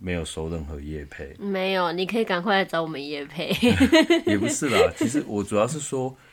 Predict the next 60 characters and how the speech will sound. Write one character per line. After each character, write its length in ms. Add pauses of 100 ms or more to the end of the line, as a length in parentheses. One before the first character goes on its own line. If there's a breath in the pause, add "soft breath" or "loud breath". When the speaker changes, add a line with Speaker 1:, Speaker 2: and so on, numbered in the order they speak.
(180 loud breath)
Speaker 1:
就 120
是 80
我 120
们 140
这 140
四 180
间 180
是， 320 (220)
因 100
为 80
我 60
们 140
平-， 180
前 160
面 140
已 20
经 80
做 160
很 100
多 140
功 220
课， 160
Speaker 2:
嗯。 20
Speaker 1:
而 60
且 200
有 200
几 200
间 280
是 160
我 120
们 160
之 120
前 200
就 140
住 320
过。 240 (340 soft breath)
Speaker 2:
对。 300
Speaker 1:
所 160
以 80
我 160
们 300
在 320
出 280
发 240
之 160
前， 280
其 160
实 160
我 320
们 220
已 120
经， 420 (840 soft breath)
已 100
经， 300
已 120
经 160
算 200
是 220
已 40
经 300